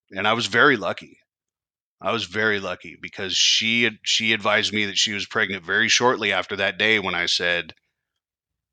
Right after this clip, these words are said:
"I'm gonna die an addict. You need to go home." I tried to force her to go home. "You need to call your parents, tell them to come get you.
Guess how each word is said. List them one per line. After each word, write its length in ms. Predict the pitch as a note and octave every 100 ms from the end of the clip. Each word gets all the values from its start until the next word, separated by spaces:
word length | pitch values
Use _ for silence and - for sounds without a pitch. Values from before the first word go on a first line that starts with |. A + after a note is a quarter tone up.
| -
"I'm 180 | F#2 G2+
gonna 180 | G2+ F#2+
die 340 | E2+ F2+ F#2
an 120 | F2+
addict. 440 | D#2+ D2+ D2 - -
You 200 | F#2+ F2+
need 200 | F#2+ F#2
to 40 |
go 200 | F2+ F2+
home." 260 | F2 F#2 F2+
I 80 | E2+
tried 260 | - G#2
to 60 | G2+
force 340 | - A#2 A2
her 120 | - G2
to 60 |
go 180 | F#2 E2+
home. 300 | G#2 G2+ E2+
"You 120 | F2
need 140 | G2 G#2
to 60 |
call 180 | G#2 G#2
your 100 | G#2
parents, 380 | F2+ G2 F#2 F2+
tell 140 | -
them 80 | F#2
to 60 | F#2+
come 180 | G2 F#2+
get 260 | F#2+ -
you. 360 | G2 F2+ F2+